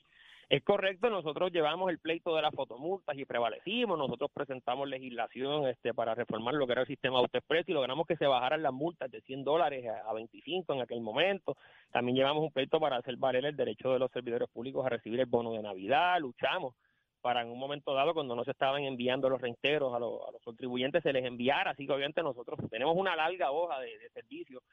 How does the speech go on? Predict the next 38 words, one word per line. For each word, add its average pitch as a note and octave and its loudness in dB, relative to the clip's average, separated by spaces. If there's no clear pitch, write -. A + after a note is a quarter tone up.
eh, A2+ -2
¿verdad?, F3 2
en C3+ -4
favor A#2+ 0
del C#3 0
pueblo D3 4
de D3 4
Puerto D3 0
Rico, F#3+ -2
y B3+ 0
como F3+ 2
te D#3 0
mencioné, E3 0
en, G#3 -6
pues, - -6
se E3+ 2
gana E3 2
y G#3 0
se A3 0
pierde, G#3 -4
en A3+ -2
esas E3+ -6
otras F3 -2
circunstancias, E3+ -10
pues, E3+ -6
resultamos D3 -6
favorecidos, F3 2
en D3+ -2
este D3+ -10
caso, D#3 -2
en B2+ -8
el, A#2+ -10
el B2 -12
nombramiento B2+ -2
del D3+ 2
honorable C#3+ 2
Maite C#3+ 0
Oronoz, F3+ 2